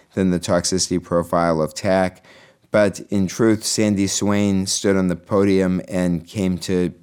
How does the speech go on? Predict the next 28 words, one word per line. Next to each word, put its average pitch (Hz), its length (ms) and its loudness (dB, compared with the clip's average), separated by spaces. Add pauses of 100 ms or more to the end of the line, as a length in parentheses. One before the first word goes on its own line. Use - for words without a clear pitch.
(280)
really 92 320 0
the 87 180 0
opposite 98 640 0
conclusion, 90 720 -2 (280)
and 98 160 0
I 90 80 4
respect 90 680 0
her 87 320 0
clinical 92 540 -2
skills 101 540 2
and 85 120 -2
her 82 120 -4
judgment. 92 640 0 (420)
And 101 160 -2
so 98 200 2
I 95 120 2
think 98 200 -4
it 90 120 -2 (220)
really 95 300 2
largely 90 480 2
comes 85 260 -4
down 87 260 -2
to 85 120 -6
what 85 240 -2
you 85 60 -4
have 80 160 -6
experience 92 540 -4
with. 92 280 -4